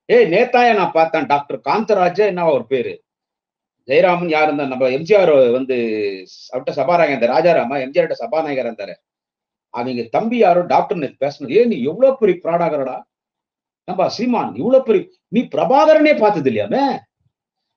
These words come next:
என்னய்யா ஒரு அவரா திரு பிரபாகரன் பேர் சொல்லி அரசியல் பண்ணி ஊரை ஏமாத்தி வசூல் பண்ணி சாப்பிட்டுக்கிற, பிச்சை எடுத்து சாப்பிடுற, நீ பிரபாகரனே பார்த்தது இல்லையாமே? உனக்கு பிரபாகரனுக்கு தொடர்பே இல்லையாமே? ஏதோ ஒரு போட்டோ சும்மா காமிச்சு, டூப்ளிகேட் காமிச்சு,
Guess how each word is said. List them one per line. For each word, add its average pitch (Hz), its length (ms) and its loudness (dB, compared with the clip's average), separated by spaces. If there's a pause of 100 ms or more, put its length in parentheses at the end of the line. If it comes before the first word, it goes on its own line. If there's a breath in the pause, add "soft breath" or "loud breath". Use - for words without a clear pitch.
(260)
என்னய்யா 285 400 2
ஒரு 226 220 4
அவரா 247 640 2 (180)
திரு 202 160 2
பிரபாகரன் 262 580 2
பேர் 254 200 6
சொல்லி 247 280 2
அரசியல் 226 400 0
பண்ணி 202 460 -2 (160)
ஊரை 233 260 4
ஏமாத்தி 202 360 0
வசூல் 185 280 0
பண்ணி 196 280 -2
சாப்பிட்டுக்கிற, 165 600 -4 (300)
பிச்சை 226 320 0
எடுத்து 202 260 -2
சாப்பிடுற, 185 240 -4 (220 soft breath)
நீ 233 120 0
பிரபாகரனே 311 760 4
பார்த்தது 208 340 0
இல்லையாமே? 220 320 2
உனக்கு 262 260 -2
பிரபாகரனுக்கு 262 680 0
தொடர்பே 285 400 6
இல்லையாமே? 165 400 -2 (460)
ஏதோ 254 240 4
ஒரு 202 180 2
போட்டோ 254 280 4
சும்மா 226 280 -2
காமிச்சு, 202 360 -2
டூப்ளிகேட் 220 400 -2
காமிச்சு, 202 260 -4